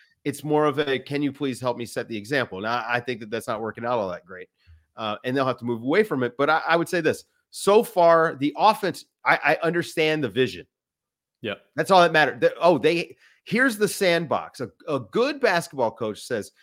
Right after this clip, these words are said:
Speaker 1: "Here's the offense that I think we can run with what we have. Here's
Speaker 2: Mm-hmm.
Speaker 1: our sandbox. Let's go play." And now you're seeing these guys, they're learning the rules o-, of the system,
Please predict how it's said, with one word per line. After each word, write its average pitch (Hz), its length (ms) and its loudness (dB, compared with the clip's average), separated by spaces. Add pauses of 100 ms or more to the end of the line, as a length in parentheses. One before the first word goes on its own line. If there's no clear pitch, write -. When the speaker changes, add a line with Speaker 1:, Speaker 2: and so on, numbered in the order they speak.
(180)
Speaker 1:
"Here's 247 220 -2
the 247 120 -2
offense 202 460 2
that 147 260 -2
I 135 100 -2
think 190 360 -4
we 175 120 -6
can 160 180 -8
run 143 240 0
with 127 180 -8
what 127 160 -4
we 113 140 -6
have. 101 340 -6 (300)
Here's 226 300 2
Speaker 2:
Mm-hmm. 240 40 4
Speaker 1:
our 208 100 4
sandbox. 135 800 -4 (300)
Let's 156 320 0
go 139 220 2
play." 90 420 -8 (420)
And 147 200 -2
now 185 200 2
you're 185 200 0
seeing 180 320 -4
these 151 160 -6
guys, 135 340 -2
they're 117 200 -4
learning 151 400 2
the 117 100 -2
rules 127 640 -6
o-, 123 140 -4
of 120 200 -10
the 107 80 -10
system, 127 500 -8